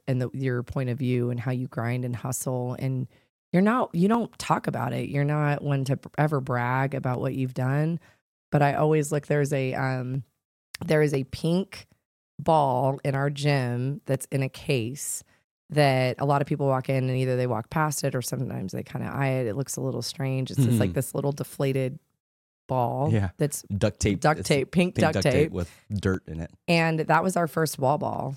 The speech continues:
Speaker 1: because when we started CrossFitting in two thousand ten, we were learning off YouTube, learning
Speaker 2: Mm-hmm.
Speaker 1: from Colby at twenty-four Hour Fitness. We had no equipment, and O <laughs> made his own wall ball, like,
Speaker 2: <laughs>
Speaker 1: if, again, like, his
Speaker 2: Yeah,
Speaker 1: personality.
Speaker 2: 'cause Colby was like, "Hey, man, there's a couple things I use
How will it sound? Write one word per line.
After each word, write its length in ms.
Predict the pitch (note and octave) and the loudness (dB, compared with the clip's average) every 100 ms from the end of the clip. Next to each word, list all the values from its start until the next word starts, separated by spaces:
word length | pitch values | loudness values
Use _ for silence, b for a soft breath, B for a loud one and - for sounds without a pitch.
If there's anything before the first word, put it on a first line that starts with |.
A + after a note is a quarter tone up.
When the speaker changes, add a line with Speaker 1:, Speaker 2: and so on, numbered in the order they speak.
| - | -8
Speaker 1:
because 260 | C#3+ D3 | 0 0
when 140 | D3 C#3+ | 2 0
we 140 | D3 | 0
started 300 | C#3 C#3+ C#3 | 0 0 -2
CrossFitting 440 | - B2+ - C3 C3 | -2 -4 -2 -2 -2
in 60 | |
two 120 | B2+ C3+ | -2 0
thousand 320 | B2 B2 B2+ | 0 0 -4
ten, 560 | - D3+ E3+ D#3 C3+ - _ _ | -4 -2 0 0 0 -6 _ _
we 140 | C#3+ | 0
were 200 | C3+ C3 - C#3+ C3 _ _ - | 2 0 -4 -12 -16 _ _ -4
learning 340 | C#3 C#3 D3 | 0 2 2
off 160 | C#3+ - | 0 0
YouTube, 640 | A#2+ C#3+ C#3 C3 C3 C3 | -2 0 2 2 2 0
learning 300 | C3 C3 C#3 | 0 2 2
Speaker 2:
Mm-hmm. 60 | C3+ | 0
Speaker 1:
from 120 | C#3 | -6
Colby 360 | - B2+ C#3+ | -2 0 0
at 100 | C3+ | -2
twenty-four 360 | - C#3 B2+ - | -2 -4 -4 -2
Hour 140 | B2+ A#2+ | -2 -2
Fitness. 440 | - A#2+ B2+ - | -4 -4 -4 -2
We 80 | C3 | -2
had 80 | B2+ | -2
no 160 | B2+ | -2
equipment, 560 | B2 - C3+ C#3 C3 B2+ | -4 -4 -2 0 -2 0
and 160 | C3 - | -4 -2
O 400 | B2+ B2+ B2+ C3+ - | 0 2 2 0 -4
<laughs> 440 | _ _ _ _ | _ _ _ _
made 120 | F3 F3+ | 6 8
his 280 | A3 G#3 | 8 6
own 200 | A3+ B3+ | 4 6
wall 240 | E3 E3 B3 | 6 6 6
ball, 260 | G3 D3+ E3+ | 8 8 8
like, 160 | F3+ | 6
Speaker 2:
<laughs> 80 | F3+ | 4
Speaker 1:
if, 60 | E3+ | 4
again, 520 | F#3 E3+ F#3 D#3+ D#3 | 4 4 4 2 2
like, 200 | E3 C#3+ | 2 2
his 140 | C#3+ D3+ | 2 0
Speaker 2:
Yeah, 40 | |
Speaker 1:
personality. 600 | - D#3 E3 C#3+ F#3+ D#3+ D3+ | 0 0 0 4 6 8 6
Speaker 2:
'cause 120 | D3 | 4
Colby 280 | F#3 E3 E3 | 2 4 4
was 160 | D#3 C#3 | 4 4
like, 140 | B2+ | 4
"Hey, 160 | C3+ B2 | 4 4
man, 240 | A2+ A2 | 4 2
there's 320 | G#2+ G2+ F#2+ - | 2 2 -2 -6
a 80 | |
couple 220 | G#2 B2 A2+ | -2 0 2
things 220 | A#2 G#2+ | 0 2
I 20 | |
use 240 | G#2 G2+ | 2 0